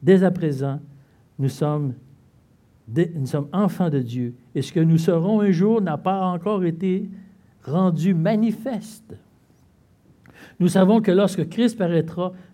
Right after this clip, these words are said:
nous serons semblables à lui, car nous le verrons tel qu'il est. Tous ceux qui fondent sur Christ une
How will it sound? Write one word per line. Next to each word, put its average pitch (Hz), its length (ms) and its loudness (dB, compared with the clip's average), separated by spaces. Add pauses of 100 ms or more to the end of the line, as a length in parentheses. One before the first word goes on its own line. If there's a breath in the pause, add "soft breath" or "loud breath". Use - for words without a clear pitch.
nous 147 80 -2
serons 143 220 -6
semblables 208 680 0
à 165 80 2
lui, 139 380 -2 (560 soft breath)
car 165 160 0
nous 170 120 4
le 165 100 4
verrons 170 380 2
tel 247 400 0
qu'il 214 320 2
est. 190 320 0 (840 soft breath)
Tous 226 140 4
ceux 214 280 0
qui 190 180 -2
fondent 185 280 0
sur 165 180 -6
Christ 170 340 -6
une 131 180 -6